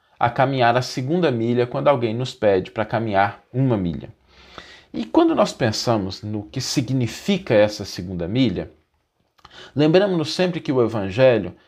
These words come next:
é um convite ao crescimento espiritual, ao desenvolvimento de valores da alma.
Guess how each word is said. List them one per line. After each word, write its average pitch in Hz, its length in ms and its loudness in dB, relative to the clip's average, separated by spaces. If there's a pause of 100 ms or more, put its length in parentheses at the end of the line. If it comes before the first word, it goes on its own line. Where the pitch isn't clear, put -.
(120)
é - 80 -2
um 208 120 0
convite 156 420 -2
ao 151 80 0
crescimento 139 560 -4
espiritual, 120 800 2 (280)
ao 120 120 0
desenvolvimento 123 960 -4
de 104 100 -6
valores 98 460 2
da 92 140 2
alma. 65 340 -4